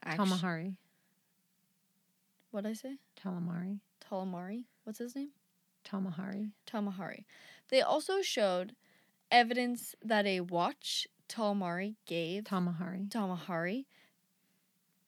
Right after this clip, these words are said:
Speaker 1: A watch that Tamahari had given to his son actually belonged to Urban.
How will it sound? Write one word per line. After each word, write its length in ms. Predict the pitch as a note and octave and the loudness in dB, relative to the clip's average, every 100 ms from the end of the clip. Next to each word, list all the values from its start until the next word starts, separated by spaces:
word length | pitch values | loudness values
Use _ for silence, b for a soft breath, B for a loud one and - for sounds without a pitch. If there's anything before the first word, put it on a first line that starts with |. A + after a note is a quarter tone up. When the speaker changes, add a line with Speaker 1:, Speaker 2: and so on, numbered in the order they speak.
| _ G3 | _ 0
Speaker 1:
A 80 | |
watch 460 | F#3+ G3+ A3 C4+ - | 2 4 4 2 -4
that 160 | - - | -6 -6
Tamahari 840 | - G#3+ A#3+ G#3 E3+ D#3+ E3 G3+ - | -8 -4 -4 -4 -6 -6 -8 -12 -10
had 160 | G#3 G3+ - _ | -8 -8 -12 _
given 480 | - B3+ C4+ C#4 D#4 - - | -4 0 0 0 -4 -10 -12
to 120 | C#4 | -4
his 200 | C#4+ C4+ - | -4 -6 -2
son 260 | A#3+ A3 A3 | 0 2 0
actually 340 | F3 F#3 - G#3 | -4 -4 -4 -4
belonged 360 | F3 E3 E3+ E3 | -2 -2 -4 -6
to 60 | - | -2
Urban. 380 | F#3 - - | -2 -2 -8